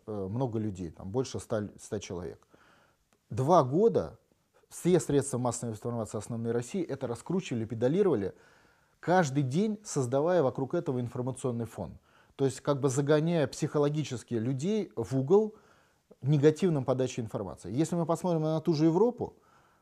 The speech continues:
когда там происходит какое-то происшествие, вот где-то в это же время там сгорел, например, детский, э, дом, ужасная трагедия в Прибалтике. Погибло несколько десятков детей.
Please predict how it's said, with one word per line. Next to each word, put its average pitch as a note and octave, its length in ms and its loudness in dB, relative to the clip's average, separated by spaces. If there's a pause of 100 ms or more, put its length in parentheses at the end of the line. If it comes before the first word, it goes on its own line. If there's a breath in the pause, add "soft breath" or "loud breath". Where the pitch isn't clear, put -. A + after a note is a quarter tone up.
когда C3+ 280 2
там C#3 160 -2
происходит D3 400 2
какое-то D3+ 380 0
происшествие, F3+ 480 0
вот D3+ 160 -6
где-то D#3 400 4
в E3+ 40 4
это E3+ 200 0
же D3+ 160 0
время F#3 320 0
там D3 260 -2 (140)
сгорел, C3 400 -2
например, A#2+ 360 -6
детский, A2+ 640 -6 (440 soft breath)
э, A2 120 -8
дом, C3+ 440 -2 (340)
ужасная B2 440 0
трагедия C3 540 -2
в G2+ 100 -10
Прибалтике. G#2 640 -6
Погибло C#3 400 -2
несколько C3 440 -4
десятков G#2 460 -8
детей. A2+ 280 -10